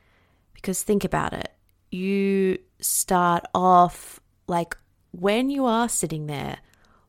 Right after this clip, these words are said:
looking at the plan, it's very likely because you are fucking tired and you're over it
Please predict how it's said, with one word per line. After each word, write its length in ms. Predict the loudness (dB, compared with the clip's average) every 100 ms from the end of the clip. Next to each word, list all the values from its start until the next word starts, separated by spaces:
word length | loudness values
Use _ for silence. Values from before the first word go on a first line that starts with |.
| _
looking 460 | -8 -6 -6 -8 -10
at 100 | -10
the 80 | -10
plan, 560 | -8 -8 -8 -8 -12 -18 _ _ _ _ _ -14
it's 160 | -10
very 280 | -4 -4 -4
likely 480 | -4 -6 -2 -2 -2
because 540 | -6 -4 -2 0 0
you 140 | -2 -2
are 60 |
fucking 400 | -4 -6 -4 -4
tired 760 | -4 -10 -4 -2 0 -2 -6 -12 -20 _ _ _ -4
and 100 | -2
you're 180 | -2 2
over 400 | 2 4 0 -4
it 240 | -10 -14